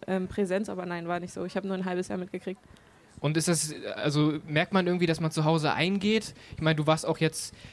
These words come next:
Speaker 2: wir kennen uns ja auch jetzt
Speaker 1: Ja.
Speaker 2: unabhängig hiervon schon vom Fischfestival, hast dich da eingebracht, also hast scheinbar ja auch etwas gesucht, um irgendwas zu tun. Hat man
Speaker 1: Ja.
Speaker 2: irgendwie viel Langeweile oder ist es auch
Speaker 1: Ja.
Speaker 2: Ja?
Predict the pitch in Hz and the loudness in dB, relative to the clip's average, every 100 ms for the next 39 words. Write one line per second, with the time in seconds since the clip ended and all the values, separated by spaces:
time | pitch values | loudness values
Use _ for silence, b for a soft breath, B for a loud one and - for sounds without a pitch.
0 | B - 147 165 170 156 147 147 202 185 | B 0 2 4 2 4 4 6 4 6
1 | 185 196 156 - 190 170 151 165 156 - | 6 4 4 4 4 4 2 2 2 2
2 | 143 - 202 - 170 156 151 151 - - | 2 4 2 4 -2 0 0 0 0 2
3 | 139 139 175 185 175 180 165 147 151 - | 2 2 0 2 2 2 2 2 2 2
4 | 160 175 160 139 151 - B B - - | 2 4 4 6 4 0 B B -2 2
5 | 143 - 135 185 240 - - 147 143 170 | 2 2 6 6 6 2 0 0 4 4
6 | 156 139 - - 156 202 208 165 156 170 | 4 2 0 0 4 4 2 2 4 6
7 | 160 151 143 - 170 147 151 139 127 180 | 4 2 -4 2 4 6 4 2 4 4
8 | 233 214 185 165 160 165 170 156 - B | 6 8 8 8 6 0 0 0 -2 B
9 | B 190 180 190 - 143 175 226 | B 2 6 6 6 4 4 2